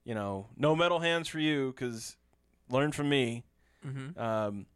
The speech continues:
Speaker 1: I just think, I, I don't think it's gonna be, I think it's gonna be a literal translation.
Speaker 2: So they're gonna, they're gonna go with an M. Night Shyamalan twist.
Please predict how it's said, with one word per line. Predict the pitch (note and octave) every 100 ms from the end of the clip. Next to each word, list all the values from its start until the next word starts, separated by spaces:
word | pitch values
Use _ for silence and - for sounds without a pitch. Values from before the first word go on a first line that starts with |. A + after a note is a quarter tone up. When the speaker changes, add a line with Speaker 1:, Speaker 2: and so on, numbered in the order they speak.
| _ _ _ _ -
Speaker 1:
I | E3+
just | F3+
think, | F#3+ C3+
I, | E3 D3+
I | D#3+
don't | D#3 F3+ F#3+
think | F3 D#3+
it's | E3
gonna | - C#3 C3
be, | B2+ B2 - - -
I | - -
think | F3 E3+
it's | D#3+ -
gonna | D#3 D3
be | C3+
a | B2+
literal | B2+ C#3 D#3 D3+ C3+ C3
translation. | - B2+ A#2+ A#2 A2 - -
Speaker 2:
So | D3
they're | D#3 E3
gonna, | D#3+ C#3+ B2+
they're | C#3+ D3+
gonna | D#3
go | C#3+ C#3+
with | C3+
an | B2+ A#2+
M. | D3+ C#3+
Night | C3 A#2
Shyamalan | - C#3+ C3 B2 A#2
twist. | - B2+ - - -